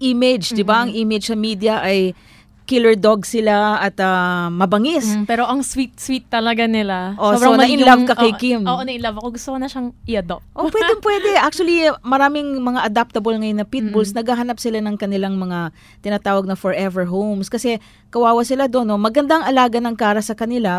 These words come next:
Speaker 1: pero syempre, nakakulong sila, tas nakakalabas pag linalakad lang.
Speaker 2: Mm-mm.
Speaker 1: So, ah, maganda sana kung maka-adapt. Maraming, marami na rin na-adapt, pero marami pa rin nasa, ano, kulungan,
Speaker 2: Mm-mm.
Speaker 1: sa shelter.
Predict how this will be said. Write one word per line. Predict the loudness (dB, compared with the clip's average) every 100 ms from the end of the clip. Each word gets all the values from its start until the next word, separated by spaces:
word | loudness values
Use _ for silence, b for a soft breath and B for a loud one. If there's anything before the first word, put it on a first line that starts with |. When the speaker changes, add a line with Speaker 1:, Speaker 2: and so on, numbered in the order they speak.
| -2
Speaker 1:
pero | 0 0 -2
syempre, | -4 -2 -2
nakakulong | -2 -2 -2 -4 -12 -20 -8 -2 0 0
sila, | 0 0 0 0
tas | -4 -4
nakakalabas | -4 -4 -2 -4 -4 -6 -6
pag | -8
linalakad | -6 -6 -4 -2 -4 -4 -4
lang. | -2 -4
Speaker 2:
Mm-mm. | -2
Speaker 1:
So, | -4 -6 B B B
ah, | -4 0 0
maganda | 0 -2 -2 -2
sana | -2 -4 -4
kung | -6 -6 -6 -8 b b -10
maka-adapt. | -10 -6 -6 -2 -2 -2
Maraming, | -2 0 0 -2 -4 -6
marami | -2 -2 0
na | -2
rin | -2 0
na-adapt, | 0 0 -2 -2 -2
pero | -2 -2
marami | 0 -2 -2
pa | -4 -2
rin | -2
nasa, | -4 -4 -6 -6 -8
ano, | -8 -8 -10
kulungan, | -8 -8 -4 -4 -4
Speaker 2:
Mm-mm. | -8
Speaker 1:
sa | -8
shelter. | -6 -8 -10 -12 -12